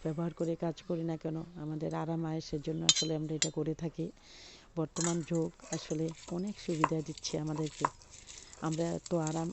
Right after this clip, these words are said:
আয়েস ভোগ করতেছি, তারপরে যে মনে হয় যেন আমরা সন্তুষ্ট না।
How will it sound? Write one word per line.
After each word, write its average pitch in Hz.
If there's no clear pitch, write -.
আয়েস 160
ভোগ 156
করতেছি, -
তারপরে 160
যে 160
মনে 160
হয় 165
যেন 156
আমরা 156
সন্তুষ্ট 151
না। 143